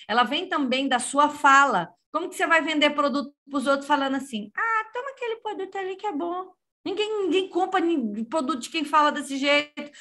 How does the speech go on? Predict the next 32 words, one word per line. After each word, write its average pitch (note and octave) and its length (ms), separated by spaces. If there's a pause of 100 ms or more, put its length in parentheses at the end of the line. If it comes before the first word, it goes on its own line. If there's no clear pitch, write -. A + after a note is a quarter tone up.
(160)
"Olha, D4 220
tem D4+ 100
um D4+ 60
produto C#4+ 420
maravilhoso C4 600
que G#3+ 80
dá A#3+ 100
energia", C4 400
mas B3+ 180
a E4 40
energia D4+ 400
tem D4+ 160
que D#4+ 100
vir C#4+ 180
de C#4 100
você, C#4+ 400
vem A3+ 160
de A3+ 160
dentro. C4+ 640 (280)
Por - 120
isso F#4+ 160
que A4+ 80
a G4+ 40
gente G#4 200
fala C#4+ 220
da C#4 100
importância C4+ 500
de A3 120
tomar C4 480 (340)
Magnus. A3+ 800 (260)
Estar F4+ 420
bem, F4 680